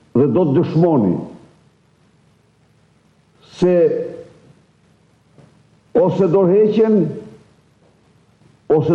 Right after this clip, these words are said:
do përballet me probleme shumë madhore. Ai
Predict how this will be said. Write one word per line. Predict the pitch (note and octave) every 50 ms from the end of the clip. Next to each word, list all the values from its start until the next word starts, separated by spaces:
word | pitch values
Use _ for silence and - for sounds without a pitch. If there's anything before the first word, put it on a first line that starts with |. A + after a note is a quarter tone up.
| D3+ D#3+
do | E3+ E3
përballet | E3 E3 D#3 D#3+ D#3+ E3 E3 D#3+ D#3+ -
me | - - G#3+
probleme | D#3 D#3 C#3 - D#3 D3+ D3 D3 C#3 -
shumë | D3 D3 C#3 C3+ C3
madhore. | B2 G#2+ A#2 G#2+ F#2+ E2+ D#2+ - - - - - - - _ _ _ _ _ _ _ _ _ _ _ _ _ _ _ _ _ _ _ _ _ _ _ _ _ _ _ _ _ _ _ _ _ _ _ _ _ _ _ _ _ _ _ _ _ _ _ _ _ _ _ _ _ _ _ _ _ - A#2+ C3+
Ai | C#3 D3+